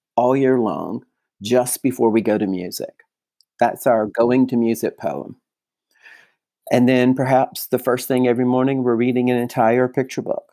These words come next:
And perhaps the last, you know, right after lunch, we read a chapter of a chapter book. There is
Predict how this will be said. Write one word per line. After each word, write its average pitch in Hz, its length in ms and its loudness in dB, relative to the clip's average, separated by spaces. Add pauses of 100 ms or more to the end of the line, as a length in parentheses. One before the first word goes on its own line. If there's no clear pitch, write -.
(220)
And 110 160 -2
perhaps - 800 -2 (840)
the 104 60 -2
last, 117 560 0
you 127 140 -2
know, 101 80 -2
right 113 340 2 (120)
after 117 320 0
lunch, 120 480 -2
we 120 100 2
read 120 240 2
a 127 60 2
chapter 120 420 -2
of 117 160 -2
a 127 80 0
chapter 127 380 -2
book. - 340 -2
There 117 300 2
is 131 340 2